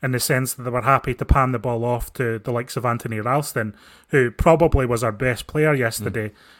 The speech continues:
Speaker 1: And I think in a match, you know, no harm to Anthony Ralston, but in a match where Ralston is your best player and probably your most dangerous player, I think his balls into the box were better than most,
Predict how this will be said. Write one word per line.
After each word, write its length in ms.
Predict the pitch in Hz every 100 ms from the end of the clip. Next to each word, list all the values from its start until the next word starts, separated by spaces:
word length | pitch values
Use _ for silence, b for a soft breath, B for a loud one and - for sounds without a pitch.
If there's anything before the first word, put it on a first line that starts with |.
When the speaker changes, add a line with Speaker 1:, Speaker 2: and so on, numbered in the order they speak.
| b
Speaker 1:
And 100 | 135
I 60 | 131
think 300 | 151 170 147
in 80 | 147
a 80 | 127
match, 440 | 143 143 - -
you 80 | 147
know, 80 | 127
no 200 | 143 147
harm 240 | 147 156
to 100 | 147
Anthony 280 | 131 120 117
Ralston, 420 | 117 147 - 123
but 120 | 123
in 80 | 123
a 60 | 127
match 340 | 135 135 -
where 80 | 139
Ralston 460 | 117 131 135 - 123
is 160 | 113
your 80 | 113
best 320 | 131 127 -
player 280 | - 135 120 B B B B
and 160 | 135 113
probably 500 | 156 165 165 151 139
your 140 | 127
most 260 | 123 127 101
dangerous 420 | 135 156 151 156
player, 280 | - 120 120
I 40 |
think 220 | 117 139 -
his 160 | 135
balls 300 | 117 135 127
into 160 | 120 123
the 80 | 110
box 340 | 127 127 -
were 180 | 123 107 B B B -
better 260 | 147 135
than 180 | 117 117
most, 500 | 120 147 117 - -